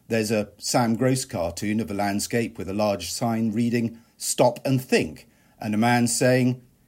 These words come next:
"It sort of makes you stop and think, doesn't it?" So New Yorker gags are more philosophical than their British counterparts.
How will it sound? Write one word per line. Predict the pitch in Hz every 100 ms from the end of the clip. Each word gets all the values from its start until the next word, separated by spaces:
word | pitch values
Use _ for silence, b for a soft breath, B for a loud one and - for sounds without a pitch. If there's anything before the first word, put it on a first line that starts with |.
| b b
"It | -
sort | 147 285 220
of | 107
makes | 117 110 -
you | 107 110 110 -
stop | - - -
and | 123 117
think, | - 175 80 - -
doesn't | 143 117 92
it?" | 73 - _ _ _ _ _ _ _ _ _ b b b b b b b b b
So | - 180
New | 170 170
Yorker | 175 220 247 233
gags | 135 92 90 104
are | 117
more | 123
philosophical | 127 - 147 143 196 135 127 87 87
than | 101
their | 107 107
British | 101 - 85
counterparts. | - 120 104 - 90 71 - -